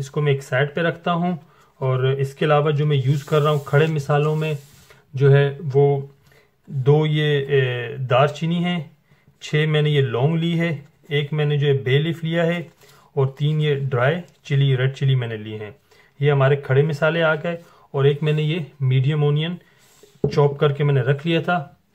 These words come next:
ऐसे छोटे छोटे से pieces में है ये, तो आप इसको एक medium onion use कर लीजिएगा। तो चलिए अभी cooking शुरू करते हैं। आप तकरीबन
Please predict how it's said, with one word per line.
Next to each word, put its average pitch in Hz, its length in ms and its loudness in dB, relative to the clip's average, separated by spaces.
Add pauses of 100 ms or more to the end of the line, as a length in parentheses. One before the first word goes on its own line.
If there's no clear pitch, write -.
ऐसे 139 220 -2
छोटे 147 300 2
छोटे 143 220 -2
से 143 120 -4
pieces 139 380 -6
में 170 140 -4
है 170 120 -4
ये, 175 160 -6 (920)
तो 139 300 0
आप 127 220 -4
इसको 139 220 -2
एक 131 100 0
medium 135 300 2
onion 143 240 0
use 170 200 -4
कर 170 120 -4
लीजिएगा। 175 420 -2 (680)
तो 139 180 6
चलिए 147 300 0
अभी 143 160 0
cooking 135 320 -2
शुरू 143 240 0
करते 180 280 -4
हैं। 190 200 -4 (680)
आप 139 200 -18
तकरीबन 147 680 -12